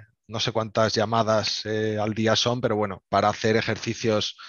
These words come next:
y para hacer pruebas de concepto o, o pequeños, eh, programitas, pues no hay ningún problema y no os vais a pasar. Entonces, una vez que, que os registréis,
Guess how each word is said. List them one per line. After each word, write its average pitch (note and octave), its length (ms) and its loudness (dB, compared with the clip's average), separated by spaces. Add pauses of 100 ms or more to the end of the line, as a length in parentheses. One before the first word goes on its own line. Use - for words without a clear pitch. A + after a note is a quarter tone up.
(360)
y G#2 80 -6
para G#2+ 200 2
hacer G#2 260 0
pruebas A2+ 260 2
de A2+ 80 -2
concepto G#2+ 640 -4
o, G2+ 880 -2
o A2 80 -4
pequeños, A2+ 800 -2
eh, G#2+ 300 0
programitas, G#2+ 560 0
pues G#2 200 -2
no G#2+ 140 -2
hay G#2 80 2
ningún G2 240 -6
problema G#2 420 -2
y G2+ 40 -4
no G2 80 -8
os F#2 80 -8
vais G2 180 -2
a G#2 60 -4
pasar. F#2+ 320 -2
Entonces, F#2 440 -6 (520)
una A#2+ 240 2
vez C#3 240 2
que, B2+ 680 4
que C#3 100 0
os C3 60 0
registréis, E3 800 0